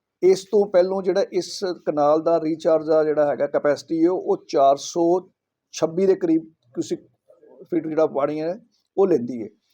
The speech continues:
ਕਿਉਂਕਿ ਇਹ ਚੌੜੀ ਹੋ ਜਾਣੀ ਹੈ, ਕੁਛ ਥਾਵਾਂ ਦੇ ਬੈੱਡ ਪੱਕੇ ਹੋ ਜਾਣੇ ਆ, ਤੇ ਇਹਦੀ ਜਿਹੜੀ ਚੌੜੀ ਹੋਣ ਕਰਕੇ ਜਿਹੜੀ ਇਹ ਰੀਚਾਰਜਿੰਗ ਕਪੈਸਿਟੀ ਵੀ ਵੱਧ ਜਾਣੀ, ਉਹ ਚਾਰ ਸੌ ਪੈਂਹਠ ਕਿਊਸਿਕ ਦੇ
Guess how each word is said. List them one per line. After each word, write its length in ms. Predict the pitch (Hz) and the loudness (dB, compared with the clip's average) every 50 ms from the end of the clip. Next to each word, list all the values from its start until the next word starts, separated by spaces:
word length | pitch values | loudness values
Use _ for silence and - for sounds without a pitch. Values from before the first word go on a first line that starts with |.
| _ _ _ _ _ _ _ _ _ _ _ - | _ _ _ _ _ _ _ _ _ _ _ 0
ਕਿਉਂਕਿ 280 | 180 185 170 175 233 226 - | 0 0 2 -2 -8 -2 4
ਇਹ 180 | 208 208 208 | 4 4 4
ਚੌੜੀ 320 | 208 - 170 151 143 160 170 | 2 0 0 2 2 2 2
ਹੋ 140 | 156 175 180 | 2 2 2
ਜਾਣੀ 300 | 165 175 170 175 180 180 | 2 0 -2 -2 -4 -6
ਹੈ, 80 | 180 175 | -8 -8
ਕੁਛ 420 | - - _ _ _ 196 196 196 - | -10 -12 _ _ _ -2 -2 -2 -2
ਥਾਵਾਂ 180 | 190 190 190 | 0 0 0
ਦੇ 60 | 185 156 | 2 2
ਬੈੱਡ 160 | 156 160 - | 2 0 0
ਪੱਕੇ 300 | - - 208 - - 196 | 0 -4 -6 -4 0 2
ਹੋ 140 | 185 180 165 | 2 2 2
ਜਾਣੇ 280 | 143 151 151 165 165 170 | 2 0 -2 -2 -2 -4
ਆ, 120 | 165 175 - _ _ _ _ _ _ - | -4 -6 -10 _ _ _ _ _ _ -10
ਤੇ 120 | 202 - - | -8 0 2
ਇਹਦੀ 200 | 196 202 233 233 | 2 2 2 0
ਜਿਹੜੀ 240 | 220 214 214 220 208 - - | 0 0 0 0 -2 -6 -2
ਚੌੜੀ 280 | 175 170 165 175 175 220 | 2 4 4 4 2 2
ਹੋਣ 200 | 196 214 175 156 | 0 0 -2 0
ਕਰਕੇ 400 | - 160 147 143 - 147 127 - - _ _ _ _ _ _ _ _ _ _ _ _ _ - | 0 0 0 0 -4 -10 -12 -12 -14 _ _ _ _ _ _ _ _ _ _ _ _ _ -4
ਜਿਹੜੀ 380 | 147 165 170 185 190 185 180 | -2 0 0 2 4 4 4
ਇਹ 280 | 180 175 175 175 175 175 | 4 4 2 0 0 -2
ਰੀਚਾਰਜਿੰਗ 520 | 160 175 202 - - 196 175 165 175 214 208 | -2 -4 -6 -2 2 2 2 2 0 -4 -4
ਕਪੈਸਿਟੀ 440 | 220 - - 170 151 - - 208 208 | -4 0 2 0 0 0 -4 -4 -4
ਵੀ 80 | 220 | -2
ਵੱਧ 200 | 214 175 170 160 | 0 0 0 0
ਜਾਣੀ, 180 | 180 185 185 202 | 0 -4 -4 -4
ਉਹ 100 | 226 233 | -6 -6
ਚਾਰ 260 | 233 - 175 156 - | -2 0 2 2 2
ਸੌ 140 | - - 208 | 0 -2 -6
ਪੈਂਹਠ 280 | 214 - 185 208 214 | 0 0 0 0 0
ਕਿਊਸਿਕ 300 | 214 240 208 190 - 180 | -2 -6 -10 -10 -10 -6
ਦੇ 120 | 165 185 | -4 -4